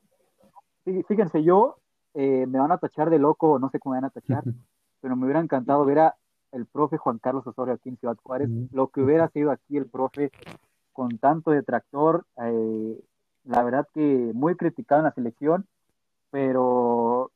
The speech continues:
Speaker 1: para mí era un técnico muy, muy preparado, con muy buena relación con, con Guillermo Cantú, de hecho, y yo, y yo esperaba que al menos intentara la directiva, eh, buscarlo. Sabemos que las condiciones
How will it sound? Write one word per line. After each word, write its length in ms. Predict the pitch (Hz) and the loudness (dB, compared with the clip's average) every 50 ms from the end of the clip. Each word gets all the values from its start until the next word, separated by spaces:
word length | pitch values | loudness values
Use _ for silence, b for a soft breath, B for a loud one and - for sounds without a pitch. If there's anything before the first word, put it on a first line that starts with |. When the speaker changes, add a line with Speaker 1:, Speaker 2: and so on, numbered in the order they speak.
| _ _ _ _ | _ _ _ _
Speaker 1:
para 200 | - 127 123 123 | 0 2 2 4
mí 140 | 120 135 156 | 4 2 2
era 100 | 175 175 | 2 2
un 80 | 170 160 | 2 0
técnico 600 | - 156 160 165 170 165 - 160 156 143 131 - _ _ _ _ _ | -2 -2 -2 -2 -4 -4 0 0 0 0 0 -2 _ _ _ _ _
muy, 280 | - 135 156 180 185 175 | -6 -2 0 2 2 2
muy 160 | 151 151 160 | 0 0 -2
preparado, 640 | - - 147 120 - 117 113 120 131 147 156 156 | -2 -2 -4 -2 0 2 4 4 6 6 4 2
con 200 | - - 135 131 | 2 0 -2 -2
muy 120 | 139 170 185 | 0 2 2
buena 220 | 190 202 196 190 | 4 4 4 4
relación 440 | 175 156 139 131 - - 151 160 160 | 2 2 2 0 0 -2 -4 -6 -6
con, 280 | - - 147 139 131 127 | -6 -8 -8 -8 -10 -12
con 240 | _ - 127 120 - | _ -8 -10 -8 -6
Guillermo 320 | - 123 131 147 160 165 - | -6 -6 -4 -4 -4 -4 -4
Cantú, 280 | - 123 117 - 143 151 | -6 -8 -8 -6 -4 -2
de 120 | 143 135 | -2 -2
hecho, 280 | 135 - - 190 202 - _ _ _ _ _ _ _ _ _ _ | -2 -4 -6 -8 -8 -10 _ _ _ _ _ _ _ _ _ _
y 100 | - 120 | -6 -2
yo, 120 | 117 127 127 | 0 0 2
y 420 | 127 123 123 120 120 117 117 113 110 | 2 2 0 0 0 0 -2 0 0
yo 100 | 123 147 | 0 0
esperaba 480 | 160 - - 185 156 165 214 233 196 - | 0 0 0 2 4 4 4 4 2 0
que 680 | - 156 143 139 131 127 123 117 113 110 110 107 110 113 | -2 -2 0 0 0 0 0 -2 -4 -6 -6 -6 -6 -4
al 100 | 117 113 | -4 -2
menos 300 | 117 117 143 170 160 - | -2 -2 -2 -4 -4 -6
intentara 440 | 139 123 120 117 107 - 123 131 143 | -8 -6 -6 -6 -2 2 2 4 4
la 100 | 139 131 | 4 2
directiva, 560 | 120 113 110 - _ - 131 143 151 151 - _ _ _ _ _ _ _ | 0 -2 -6 -8 _ -6 -2 0 0 0 -2 _ _ _ _ _ _ _
eh, 180 | - 113 110 110 110 107 | -12 -10 -8 -8 -8 -10
buscarlo. 600 | 110 117 107 _ _ - 131 139 147 160 175 160 | -12 -14 -14 _ _ 2 4 4 4 2 0 0
Sabemos 380 | - 131 113 120 131 147 143 _ - | 0 -2 -2 -2 -2 -4 -6 _ -10
que 340 | 127 120 117 110 107 107 98 _ _ _ _ _ _ _ _ _ | -10 -8 -6 -6 -8 -10 -14 _ _ _ _ _ _ _ _ _
las 120 | - 113 | -20 -18
condiciones 540 | _ - 123 120 113 - 131 131 143 151 139 | _ -12 -10 -10 -8 -8 -6 -6 -6 -6 -8